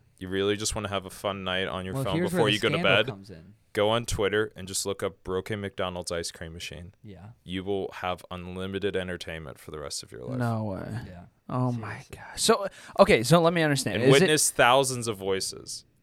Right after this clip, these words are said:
Speaker 1: Just
Speaker 2: People are thinking it's an insider's game between McDonald's and Taylor to win some money off their vendors and franchisers.
Speaker 3: So is
Speaker 2: And
Speaker 3: this
Speaker 2: basically
Speaker 3: just
Speaker 2: robbing from them.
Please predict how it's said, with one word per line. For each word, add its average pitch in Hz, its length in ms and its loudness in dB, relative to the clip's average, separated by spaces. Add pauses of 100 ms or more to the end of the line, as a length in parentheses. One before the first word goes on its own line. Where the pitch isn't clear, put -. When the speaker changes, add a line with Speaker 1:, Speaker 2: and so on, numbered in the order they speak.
(280)
Speaker 1:
Just 92 300 -2
Speaker 2:
People 170 120 2
are 156 80 2
thinking 139 400 -6
it's 120 140 -6
an 123 100 -6
insider's 123 640 -6
game 113 240 -8
between 117 240 -10
McDonald's 107 520 -8
and 107 100 -8
Taylor 104 320 -10
to 101 100 -10
win 104 240 -8
some 110 200 -12
money 101 240 -12
off 95 180 -14
their 98 120 -8
vendors 95 420 -10
and 101 120 -14
franchisers. 90 800 -16 (180)
Speaker 3:
So 190 220 8
is 170 140 6
Speaker 2:
And 190 100 4
Speaker 3:
this 147 120 6
Speaker 2:
basically 165 240 8
Speaker 3:
just 135 80 4
Speaker 2:
robbing 143 320 2
from 143 140 -6
them. 131 140 -2